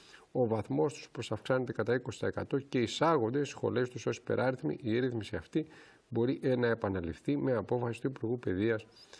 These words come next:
το μέγιστο για τα επόμενα έτη. Ένας γενικό πρόσωπο πρώτου ή δευτέρου βαθμού, η σύζυγος θύματος από την πυρκαγιά, αποκτά δικαίωμα διορισμού σε φορείς της γενικής κυβέρνησης.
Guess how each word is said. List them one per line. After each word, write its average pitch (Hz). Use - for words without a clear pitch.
το 120
μέγιστο 113
για 123
τα 117
επόμενα 107
έτη. -
Ένας 151
γενικό 139
πρόσωπο 139
πρώτου 151
ή 127
δευτέρου 156
βαθμού, 131
η 123
σύζυγος 117
θύματος 123
από 113
την 92
πυρκαγιά, 101
αποκτά 131
δικαίωμα 165
διορισμού 131
σε -
φορείς 113
της 110
γενικής 107
κυβέρνησης. 117